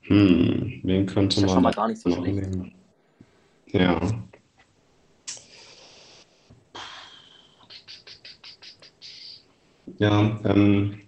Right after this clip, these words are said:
Speaker 1: mir wird einer noch anfallen, der, glaub ich, auch relativ gut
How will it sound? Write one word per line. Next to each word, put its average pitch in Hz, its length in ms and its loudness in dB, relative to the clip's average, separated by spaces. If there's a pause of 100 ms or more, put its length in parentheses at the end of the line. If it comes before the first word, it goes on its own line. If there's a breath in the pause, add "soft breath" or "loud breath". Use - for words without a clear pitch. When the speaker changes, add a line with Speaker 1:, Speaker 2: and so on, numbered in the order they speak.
(1400)
Speaker 1:
mir 101 120 2
wird 110 120 2
einer 104 220 2
noch 131 140 2
anfallen, 123 440 2
der, 104 120 4
glaub 110 180 0
ich, - 260 -2
auch 65 680 -4 (540)
relativ 104 500 -2 (280)
gut 131 280 0